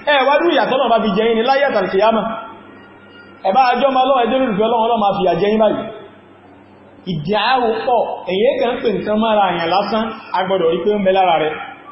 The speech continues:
Nínú Suratul Baqarah náà again, àwọn Yahudi àti Nasara tó ṣe ìdíá. "Wa qalu kunu hudan aw nasara tahtadu." Wọ́n ní ẹ jẹ́ Yahudi ni,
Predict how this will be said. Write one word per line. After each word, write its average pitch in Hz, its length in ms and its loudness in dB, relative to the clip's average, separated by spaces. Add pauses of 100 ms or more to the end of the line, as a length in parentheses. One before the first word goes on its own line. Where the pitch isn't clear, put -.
(120)
Nínú 294 220 -2
Suratul 311 420 0
Baqarah 285 360 0
náà 262 140 2
again, 247 300 -2 (220)
àwọn 240 280 -2
Yahudi 247 300 0
àti 247 180 -2
Nasara 233 300 -2
tó 254 120 -2
ṣe 240 140 -4
ìdíá. 202 320 -2 (1200)
"Wa 190 160 0
qalu 294 480 2
kunu 294 420 0 (100)
hudan 285 380 0
aw 254 180 0
nasara 269 600 0
tahtadu." 262 520 0 (560)
Wọ́n 277 200 -2
ní 302 80 -2
ẹ 269 200 2
jẹ́ 302 280 0 (360)
Yahudi 269 600 0
ni, 254 180 0